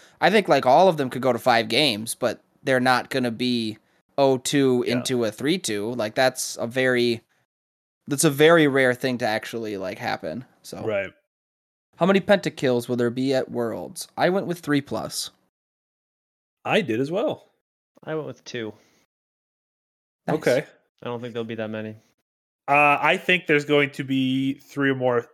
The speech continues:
Speaker 2: basically just because of the really large disparity between some regions.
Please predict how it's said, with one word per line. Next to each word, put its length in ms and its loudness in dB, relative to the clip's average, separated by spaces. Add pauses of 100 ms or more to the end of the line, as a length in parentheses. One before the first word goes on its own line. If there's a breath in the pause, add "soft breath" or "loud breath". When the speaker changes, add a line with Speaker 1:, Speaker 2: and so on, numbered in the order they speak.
(440)
Speaker 2:
basically 960 2
just 440 -2
because 580 2
of 340 0
the 220 2
really 400 -2
large 480 2
disparity 640 -6
between 720 -10
some 260 -2
regions. 640 -8